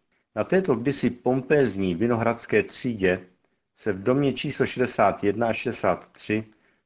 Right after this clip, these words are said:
nacházelo věhlasné Růžičkovo sanatorium. Komunisté si z něho udělali exkluzivní nemocnici a dnes je tento nejschátralejší dům na nejzamořenější pražské ulici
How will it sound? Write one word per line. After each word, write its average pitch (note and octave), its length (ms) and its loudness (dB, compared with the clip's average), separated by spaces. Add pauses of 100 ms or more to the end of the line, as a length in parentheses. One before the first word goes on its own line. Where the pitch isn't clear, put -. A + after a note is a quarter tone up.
(120)
nacházelo B2 540 2
věhlasné A#2 760 2
Růžičkovo G2+ 840 -2
sanatorium. D#2 920 -2 (720)
Komunisté D#3 500 0
si - 120 -6
z C3+ 80 -4
něho C3+ 160 4
udělali A#2 380 4
exkluzivní G#2+ 680 -2
nemocnici F#2 840 -4 (520)
a - 60 -8
dnes G#2 600 -2 (100)
je G#2 140 -2
tento B2 420 0
nejschátralejší C3 1200 0
dům A2 400 0 (420)
na G2 140 -2
nejzamořenější C#3 1000 0
pražské A2+ 420 0
ulici G#2+ 640 0